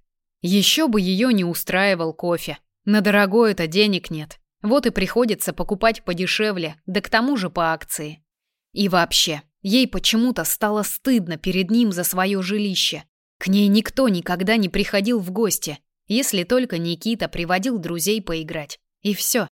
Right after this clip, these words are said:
У Беркутова квартира, наверное, получше в несколько раз будет, чем моя.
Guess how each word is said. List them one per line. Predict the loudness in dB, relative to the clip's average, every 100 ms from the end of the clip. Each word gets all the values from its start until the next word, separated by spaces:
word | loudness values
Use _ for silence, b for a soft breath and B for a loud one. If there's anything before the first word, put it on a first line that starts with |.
| _ _ _ _ -6
У |
Беркутова | 0 4 4 0 -4 -6
квартира, | 0 0 0 -2 -2 -2
наверное, | -2 -2 0 0 -2
получше | 0 0 0 -2 -4 -4
в | 0
несколько | 0 0 -4 -4 -4
раз | -2 -2 -4
будет, | -8 -10 -12 -16 _
чем | -4 -4
моя. | -4 -4 -4 -8